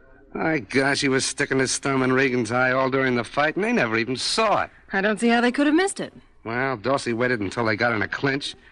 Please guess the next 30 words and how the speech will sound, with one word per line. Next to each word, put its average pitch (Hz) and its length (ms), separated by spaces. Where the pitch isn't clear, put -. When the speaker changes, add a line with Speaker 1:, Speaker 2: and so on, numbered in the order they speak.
Speaker 1:
and 101 120
then 143 100
he'd 127 140
do 147 180
everything. 92 480
Get 90 160
his 101 160
head 123 180
under 113 220
Regan's 110 360
chin, 123 440
backhand 117 560
him, 127 160
and 107 120
then 95 140
that 113 240
thumb. 139 380
Speaker 2:
<laughs> - 40
It 214 100
sounds 208 300
as 196 80
if 185 160
you 220 160
bet 208 220
on 185 220
Regan 220 340
and 202 340
lost. 233 640
Speaker 1:
I 123 240
did. 110 380